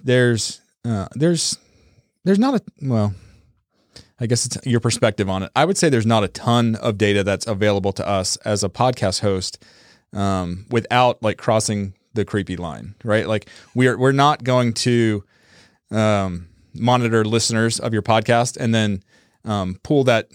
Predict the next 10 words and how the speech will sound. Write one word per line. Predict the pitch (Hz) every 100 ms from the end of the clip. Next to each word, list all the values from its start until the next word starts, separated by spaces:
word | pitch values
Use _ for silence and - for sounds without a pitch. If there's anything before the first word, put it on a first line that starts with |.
| 117
with | 110 -
other | 117 110
data | 101 104 110 135 -
that | 104 95
you | 107
could | 104
buy | 98 92 92 117 131 _ _ _ _ _ _
to | - 104 95
find | - 113 107
out | 101